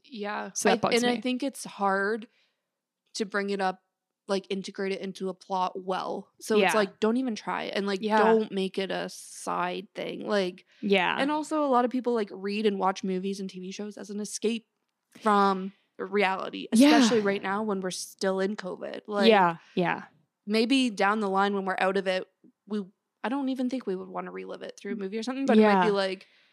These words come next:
Speaker 1: look back on and be like, "Oh, yeah." And, like, maybe you can appreciate it then. But even then,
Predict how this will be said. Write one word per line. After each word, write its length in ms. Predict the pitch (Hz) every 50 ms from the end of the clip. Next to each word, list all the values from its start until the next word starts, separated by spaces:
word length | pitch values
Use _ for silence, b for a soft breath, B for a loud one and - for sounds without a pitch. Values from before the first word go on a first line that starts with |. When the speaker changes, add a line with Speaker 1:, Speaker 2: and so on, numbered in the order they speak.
| _ _ _ _ _ -
Speaker 1:
look 220 | 214 208 202 208 -
back 240 | 185 190 196 -
on 80 | 196 190
and 100 | 185 196
be 60 | 214
like, 140 | 214 233 247
"Oh, 160 | - 381 403 392
yeah." 500 | 381 415 415 403 370 320 285 233 190 -
And, 180 | - 202 202 202
like, 220 | 196 190 185 -
maybe 180 | 202 185 185 196
you 80 | 202 202
can 140 | - 208
appreciate 400 | 196 196 - 208 202 - 208 190
it 120 | 185 - -
then. 280 | 175 190 226 247 269
But 240 | 240 220 202 - - -
even 220 | 254 254 359 330
then, 320 | 302 302 269 202 190 196